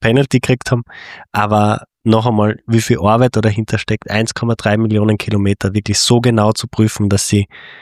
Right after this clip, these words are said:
auf hundertfünfzig Meter genau diesen Fehler entdecken. Äh, und da warten wir dann auch gern auf das Ergebnis. Also jetzt unabhängig davon, ob ich jetzt drei Plätze vorgerückt bin oder nicht, das ist mir jetzt inzwischen egal. Aber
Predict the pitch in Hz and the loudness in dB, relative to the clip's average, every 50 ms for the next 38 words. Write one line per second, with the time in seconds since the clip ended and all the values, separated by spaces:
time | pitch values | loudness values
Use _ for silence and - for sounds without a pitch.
0 | - - _ _ - 101 - 123 120 117 - - - 110 - - - 113 - 104 | -20 -20 _ _ -14 -4 0 2 2 2 2 0 -2 -4 -2 -4 -6 -4 -2 0
1 | 101 101 98 - 107 104 98 - - _ _ - - - _ _ _ _ _ _ | 0 0 2 2 2 0 0 0 -4 _ _ -20 -20 -20 _ _ _ _ _ _
2 | _ _ - - 107 104 98 95 101 107 113 107 101 107 - - 117 117 117 120 | _ _ -2 0 2 4 4 4 4 4 2 2 0 0 0 2 2 2 4 4
3 | 113 107 104 - 107 104 - - 120 117 - _ _ _ _ _ _ _ _ _ | 2 0 2 0 0 0 0 -2 -4 -4 -4 _ _ _ _ _ _ _ _ _
4 | _ _ _ _ _ _ _ _ _ _ _ _ _ _ _ - 101 98 98 101 | _ _ _ _ _ _ _ _ _ _ _ _ _ _ _ -4 -2 0 2 2
5 | 101 92 95 98 - _ _ _ _ _ - 110 101 101 104 - - - 123 - | 2 0 -2 -4 -8 _ _ _ _ _ -2 0 2 2 2 2 2 0 2 2
6 | 117 110 107 104 - - 98 95 104 117 110 - - 101 - 101 95 - - 90 | 4 2 2 2 2 2 2 2 2 2 0 0 -2 -4 -2 -2 -4 -4 -4 -2
7 | 95 95 90 - 92 87 101 95 - 98 104 104 101 98 - 104 98 95 - 90 | -2 -2 0 0 0 0 0 0 0 0 2 2 2 2 0 -2 -4 -2 0 0
8 | 90 - - 98 92 - 92 92 - - - 90 90 87 90 90 - - 95 - | 0 0 0 0 0 0 -2 -4 -4 -4 -4 -2 -2 0 -2 -4 -4 -4 -6 -6
9 | - - 95 95 - - 98 - - - - 98 95 92 92 92 98 101 107 - | -2 -2 -2 -2 -2 -6 -8 -8 -6 -2 -2 0 0 0 0 2 2 0 0 -2
10 | - 98 - - - 101 98 98 95 92 - - - 101 - - 101 - - 98 | -4 -6 -6 -8 -6 -4 -2 -2 -2 -4 -6 -10 -16 -16 -8 -6 -6 -6 -4 -6
11 | 95 - 87 85 92 104 117 117 - - 104 98 95 101 98 98 | -6 -2 -2 0 0 0 -2 -4 -6 -6 -6 -2 -2 -2 -2 -2